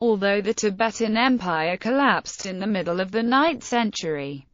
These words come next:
the Tang dynasty lacked the means to regain dominance in the Tarim Basin and itself ended in nine hundred and seven with the abdication of Emperor Ai. Citations.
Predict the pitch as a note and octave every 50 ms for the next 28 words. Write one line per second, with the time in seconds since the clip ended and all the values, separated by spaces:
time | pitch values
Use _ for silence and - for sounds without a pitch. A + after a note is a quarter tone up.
0 | _ _ - - G#3 G3+ - C4 D4+ D#4+ E4 E4 D#4 D4 D#4 D#4 D#4 D4 D4 -
1 | - G#3 F#3+ G3 G#3 A3 G#3+ G#3+ - - - - F3+ F#3 G#3 G#3 G3+ G3 G3 G3+
2 | F#3+ - - G3 F#3 F3+ F3 - A#3 B3 C4+ C4+ A#3+ A#3 B3+ C#4 D4 C#4+ C4 A3+
3 | G3+ F#3 F3+ F3+ - - F#3+ F3+ F3+ F3+ E3+ - - A#3+ C4+ B3+ A3+ G3+ G3 A3
4 | A3 G#3+ A3+ A3+ A3+ A#3 G#3+ - - E3+ E3 E3+ E3+ F3+ F#3 F3 E3 - - -
5 | - G3 F3+ E3+ E3 D#3+ - - F#3+ F3+ F3 F3 F3 E3+ F3+ E3+ - A3 B3 A#3
6 | G#3 G3+ G#3+ A#3 B3+ B3 G#3+ G#3 A#3+ C#4 C#4 B3+ B3+ A#3+ G3+ G#3+ G3+ F3+ - -
7 | G3+ F#3 E3 F3 E3+ E3 E3 E3+ F#3+ - - F#3+ G3 F#3+ F#3 F3+ F3+ - E3 -
8 | - A#3 C#4 C#4+ C#4 - - G#3 F#3+ F#3+ F3+ F3 E3 G3+ G3 G3 F3+ - F3 F#3+
9 | F#3 F3+ F3 F3 E3+ D#3+ D#3+ D#3 D3+ D#3 D#3 D3 - _ _ - - - B3+ B3+
10 | B3+ - C#4 C#4+ C#4 C4+ A#3 - - E3 D#3 D#3 D#3 D3+ D3+ D3+ - - -